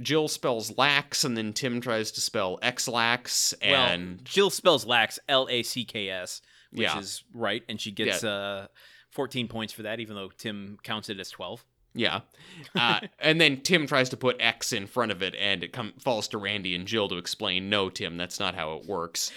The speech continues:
Speaker 2: <laughs> Not only did you, uh, spell it wrong, <laughs> but it's also a proper noun.
Speaker 1: Uh, or a brand name, yeah.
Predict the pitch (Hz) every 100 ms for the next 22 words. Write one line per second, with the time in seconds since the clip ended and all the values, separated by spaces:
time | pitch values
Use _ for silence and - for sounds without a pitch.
0 | - - 135 185 185 165 160 151 165 143
1 | 139 123 - - - - 120 117 113 113
2 | 113 - - - - 214 117 113 104 107
3 | - - - - - - - - - -
4 | _ _ - - 220 175 135 131 127 123
5 | 135 143 123 127 113 120 104 98 80 73
6 | _ _ _ - - 143 165 175 151 127
7 | 117 131 120 107 78 78 90 98 76